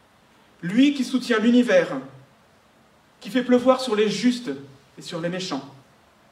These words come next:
Lui qui a manifesté sa patience envers les hommes, bien que Jésus, à l'époque, n'ait pas encore réglé le problème du péché.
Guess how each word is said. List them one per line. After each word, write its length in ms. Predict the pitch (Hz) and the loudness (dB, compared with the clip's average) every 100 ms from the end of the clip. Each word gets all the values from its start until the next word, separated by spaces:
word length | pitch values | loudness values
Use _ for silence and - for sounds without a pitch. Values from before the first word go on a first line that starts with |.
| _ _ _ _ _ _ 170 | _ _ _ _ _ _ -4
Lui 280 | 208 294 | 0 2
qui 120 | - 233 | 2 0
a 40 | |
manifesté 560 | 226 247 247 233 254 254 | 2 0 0 -2 -2 -2
sa 140 | 196 | -2
patience 640 | - 247 - 226 190 - 135 - - - _ _ _ _ _ | 0 0 0 -4 -4 -6 -10 -10 -16 -20 _ _ _ _ _
envers 320 | 175 170 196 180 | -8 -4 -2 -4
les 260 | 180 220 | -4 0
hommes, 340 | 233 151 123 - - _ _ - | 0 0 -4 -6 -18 _ _ -8
bien 140 | 233 | -4
que 120 | 240 214 | -2 0
Jésus, 460 | 254 202 262 240 196 | 0 0 0 0 -2
à 80 | 190 | -4
l'époque, 380 | 202 226 214 185 | -2 -2 -2 -4
n'ait 80 | |
pas 120 | 185 196 | -4 -4
encore 280 | 214 185 | -2 -4
réglé 560 | 147 214 190 233 208 - 160 | -2 -4 -2 -4 -6 -10 -14
le 60 | |
problème 400 | 156 180 185 185 | -12 -8 -6 -6
du 80 | 165 | -8
péché. 440 | 196 196 160 139 | -8 -8 -8 -12